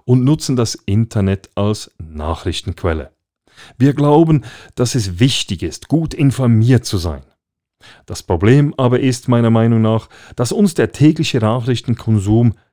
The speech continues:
nicht informiert macht. Je mehr Nachrichten wir nämlich konsumieren,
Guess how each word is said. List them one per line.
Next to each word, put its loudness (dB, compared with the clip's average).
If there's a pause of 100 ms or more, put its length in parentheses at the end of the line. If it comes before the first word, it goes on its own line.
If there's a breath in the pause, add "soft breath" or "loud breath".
(240 soft breath)
nicht 0 (200)
informiert 0
macht. -8 (540 loud breath)
Je 6
mehr 6
Nachrichten -2
wir 2
nämlich 2
konsumieren, 0